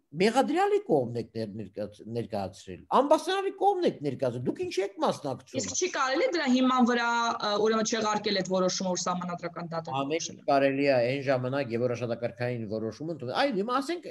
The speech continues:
Speaker 1: էլի ժողովուրդն ասելու է, «Իշխանության խիկ քննադատում»։ Ը, մեկ տարի առաջ,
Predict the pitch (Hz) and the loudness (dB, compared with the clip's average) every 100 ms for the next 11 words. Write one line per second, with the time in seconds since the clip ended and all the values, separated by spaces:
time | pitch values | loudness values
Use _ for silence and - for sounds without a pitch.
0 | 190 196 151 151 175 131 135 143 131 151 | 0 2 4 4 2 -2 0 2 2 2
1 | 147 123 139 147 - 98 92 98 82 78 | -2 -2 -6 -8 -8 -8 -6 -8 -10 -18
2 | - - - - - 139 131 131 147 269 | -20 -20 -20 -20 -2 2 4 4 2 -2
3 | - 165 175 - 123 113 104 139 - | 2 4 4 0 0 0 0 -2 -4